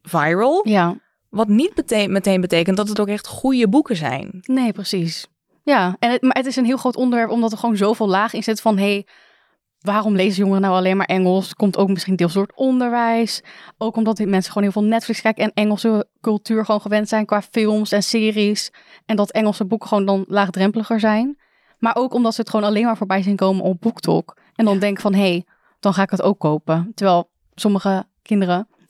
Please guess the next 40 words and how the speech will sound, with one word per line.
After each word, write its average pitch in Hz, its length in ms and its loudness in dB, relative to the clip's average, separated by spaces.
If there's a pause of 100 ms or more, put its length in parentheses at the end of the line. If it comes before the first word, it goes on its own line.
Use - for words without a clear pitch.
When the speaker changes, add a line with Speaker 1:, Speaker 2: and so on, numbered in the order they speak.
(100)
Speaker 2:
kinderen, 220 420 0
<laughs> 254 120 0
sommige 214 640 4
Speaker 1:
Kinderen - 360 4
en 220 60 4
Speaker 2:
mensen, 202 180 4
Speaker 1:
jongeren, 190 240 2 (100)
ja. 226 120 4
Speaker 2:
jongeren 247 460 4
Speaker 1:
<laughs> 247 60 6
Speaker 2:
weten 254 280 0
niet 240 140 2
eens 226 340 -2
dat 208 240 -2
er 220 100 0
dan 196 160 0
ook 190 300 0 (380)
een 208 140 0
Nederlands 185 300 0
vertaling 262 420 2
is 196 80 2
bijvoorbeeld. 175 480 0
Of 208 120 0
dat 208 200 0
er 202 60 0
ook 196 200 0 (100)
Nederlandse 202 420 0
schrijvers 190 360 -2
zijn 196 220 2
die 196 120 0
bijvoorbeeld 185 540 -2 (320)
dezelfde 202 340 0
soort 196 140 -2
boeken 202 240 -2
schrijven 190 340 0
als 190 280 2
Colleen 196 320 0
Hoover. 175 480 -2 (340)
Speaker 1:
Ja. 185 260 -8 (140)
Speaker 2:
Ja. 196 360 -2